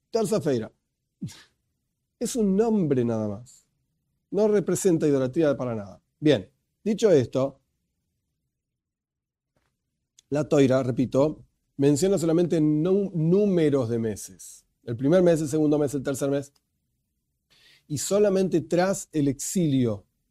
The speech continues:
del pueblo de Israel, <clears throat> tras el exilio del pueblo de Israel, cuando volvemos a la tierra de Israel, habiendo, después de la destrucción del primer templo, habiendo construido el segundo templo, setenta años después, volvemos a la tierra de Israel,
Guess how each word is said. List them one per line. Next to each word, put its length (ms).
del 220
pueblo 320
de 80
Israel, 600
<clears throat> 1500
tras 280
el 80
exilio 320
del 120
pueblo 220
de 60
Israel, 560
cuando 320
volvemos 1120
a 60
la 100
tierra 140
de 60
Israel, 420
habiendo, 720
después 300
de 40
la 60
destrucción 400
del 80
primer 260
templo, 540
habiendo 260
construido 380
el 40
segundo 380
templo, 420
setenta 380
años 140
después, 200
volvemos 360
a 20
la 80
tierra 160
de 60
Israel, 500